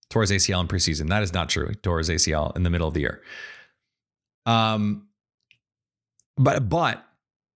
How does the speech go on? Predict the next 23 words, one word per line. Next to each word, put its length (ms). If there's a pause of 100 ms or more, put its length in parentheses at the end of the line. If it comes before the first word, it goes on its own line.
(1040)
you 200
might 220
wanna 200
give 240
yourself 440
that 160
option. 480 (100)
A 80
running 340
back 340
on 420
day 220
three, 300
a 60
fourth 300
or 100
a 40
fifth 280
round 200
pick, 360 (800)
might 460
give 260
you 500